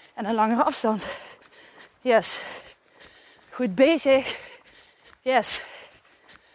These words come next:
Kom op. Ik ben snel. Ik ben krachtig. Ik ben snel. Ik ben machtig.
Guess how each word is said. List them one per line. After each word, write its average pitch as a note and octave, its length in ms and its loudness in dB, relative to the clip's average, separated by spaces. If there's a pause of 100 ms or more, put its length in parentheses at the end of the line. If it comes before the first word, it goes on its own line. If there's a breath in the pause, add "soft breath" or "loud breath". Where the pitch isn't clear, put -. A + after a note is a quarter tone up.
(280 loud breath)
Kom D4+ 220 4
op. G#3 200 -4 (1400 loud breath)
Ik - 320 0 (380 loud breath)
ben A#3+ 140 -6
snel. A3+ 400 2 (680 loud breath)
Ik C4 220 -2
ben B3 300 0 (100)
krachtig. - 640 -4 (400 loud breath)
Ik C4+ 200 -2
ben C4 320 2
snel. A#3+ 420 0 (640 loud breath)
Ik F#3 220 -2
ben C4+ 360 2
machtig. D4+ 840 0